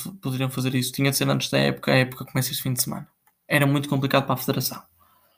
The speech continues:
E é muito complicado também assim para o Benfica. Mas mesmo assim o Benfica jogou muito bem, sabendo que teve menos preparação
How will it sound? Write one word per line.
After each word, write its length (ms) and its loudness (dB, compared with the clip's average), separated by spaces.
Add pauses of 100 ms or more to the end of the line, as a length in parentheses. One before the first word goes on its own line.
(800)
E 100 8
é 60 10
muito 260 8
complicado 320 4
também 200 -2
assim 280 -8
para 120 -8
o 40 -6
Benfica. 300 -16 (1300)
Mas 120 0
mesmo 180 4
assim 160 2
o 40 4
Benfica 260 0
jogou 180 -4
muito 420 0
bem, 340 4 (180)
sabendo 240 0
que 60 -4
teve 160 0
menos 240 0
preparação 600 -4